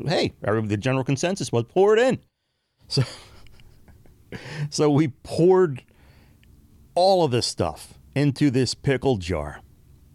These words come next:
And, uh, I would like to tell you what color the pickle jar contents were, but it was now dark, and we just shook it up and shook it up and shook it up, and there it goes. Who's first? I took, like, three big gulps,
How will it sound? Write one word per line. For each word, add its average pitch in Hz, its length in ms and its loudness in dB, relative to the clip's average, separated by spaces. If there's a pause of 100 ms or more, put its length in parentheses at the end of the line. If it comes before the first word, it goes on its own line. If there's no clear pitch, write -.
(640)
And, 92 380 -4
uh, 87 280 -2
I 98 100 -2
would 101 80 -2
like 120 140 -2
to - 60 -20
tell 120 160 -4
you 107 80 2
what 104 180 0
color 104 340 -2
the 101 140 -2
pickle 104 260 -6
jar 95 240 -2
contents 92 540 -6
were, 117 440 -2 (440)
but 110 120 2
it 107 40 0
was 95 180 -2
now 92 240 -2
dark, 95 540 -6 (180)
and 90 460 -6 (320)
we 107 160 0
just 98 280 -4
shook - 340 -4
it 98 100 -2
up 104 180 -4
and 92 100 -6
shook - 240 -6
it 98 100 -2
up 98 200 -4
and 90 100 -6
shook - 240 -6
it 92 100 -4
up, 104 260 -2
and 90 260 -6 (600)
there 78 220 -8
it 101 40 -4
goes. 175 360 -2
Who's 110 200 0
first? 214 480 -4
I 147 100 -2
took, 143 240 -2
like, 110 260 0
three 131 360 -2
big 98 440 -4
gulps, - 600 0